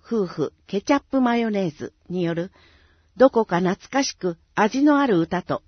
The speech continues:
可愛い大きな絵を使った目と耳で楽しめて元気になれる手作りの歌のコンサートです。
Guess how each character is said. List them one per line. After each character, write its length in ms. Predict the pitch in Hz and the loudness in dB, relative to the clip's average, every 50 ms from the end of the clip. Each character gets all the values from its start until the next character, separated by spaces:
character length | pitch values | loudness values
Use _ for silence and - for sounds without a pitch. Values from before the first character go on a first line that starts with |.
| _ _ | _ _
可 240 | - 190 214 240 254 | -8 -2 0 2 2
愛 280 | 247 247 240 226 202 | 4 2 2 0 0
い 60 | 175 - - | -2 -2 0
大 220 | - 262 294 294 | 2 2 2 2
き 140 | - - 233 | -2 -4 -4
な 140 | 208 185 190 | -2 -2 0
絵 140 | 185 226 233 | 0 0 0
を 120 | 190 180 | -2 -4
使 260 | - - - - 170 | -6 -12 -10 -8 -8
っ 80 | 170 - _ _ | -8 -8 _ _
た 140 | - 151 151 - _ _ _ _ _ _ _ _ _ _ | -8 -8 -8 -10 _ _ _ _ _ _ _ _ _ _
目 200 | - 240 277 302 | 0 2 2 2
と 160 | 311 214 180 | 4 2 2
耳 280 | 170 175 208 247 285 302 | 2 2 2 4 4 4
で 120 | - 233 | 2 0
楽 280 | 214 - 190 196 196 196 | 0 -2 -4 -4 -4 -4
し 140 | - - 214 | -4 -4 -4
め 140 | 180 165 - | -4 -4 -4
て 220 | _ 156 135 - _ _ _ _ _ _ _ | _ -8 -10 -10 _ _ _ _ _ _ _
元 220 | 190 240 294 330 311 | 2 4 4 4 2
気 160 | - 262 220 | 0 -2 -2
に 120 | 196 185 | 0 0
な 140 | 180 175 175 | 0 -2 -2
れ 160 | 175 180 175 | -2 -4 -4
る 180 | 156 151 151 - - _ _ _ _ _ _ | -4 -6 -8 -8 -12 _ _ _ _ _ _
手 140 | - 202 226 | -4 -2 -2
作 240 | 233 294 285 - 269 | -2 -2 -2 -2 -2
り 120 | 220 202 | 0 0
の 120 | 175 160 156 | 0 0 0
歌 180 | 170 165 220 | 0 -2 -2
の 140 | 247 247 240 | -2 -2 -2
コ 160 | - - 247 | -2 -2 -2
ン 80 | 240 208 | -2 -2
サ 160 | - - 147 | -4 -6 -8
ー 40 | 131 | -8
ト 140 | - 123 117 | -8 -8 -10
で 140 | 113 107 - | -10 -12 -12
す。 200 | - _ _ | -16 _ _